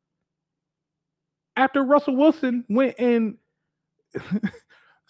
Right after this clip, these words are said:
went and patented and, and, uh, copywrote, uh, Ru-, Cook Russ Cook. He's trying to come out with cooking utensils and all this shit for it.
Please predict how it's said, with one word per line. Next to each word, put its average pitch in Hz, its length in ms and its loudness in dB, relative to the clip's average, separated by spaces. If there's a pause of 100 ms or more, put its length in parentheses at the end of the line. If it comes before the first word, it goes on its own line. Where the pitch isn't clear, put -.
(1000)
went 233 240 0
and 208 320 0
patented 262 800 -2
and, 170 420 -4
and, 139 480 -8
uh, 131 540 -12
copywrote, 247 1040 0
uh, 202 360 2
Ru-, 165 560 0
Cook - 320 -2
Russ 262 280 2
Cook. 269 360 4 (380)
He's 262 180 0
trying 240 200 -6
to 220 80 -4
come 233 220 -2
out 196 120 2
with 156 180 -4
cooking 302 340 2
utensils 277 760 2
and 233 120 2
all 269 220 6
this 269 140 0
shit 254 260 -2
for 254 240 0
it. 254 60 -8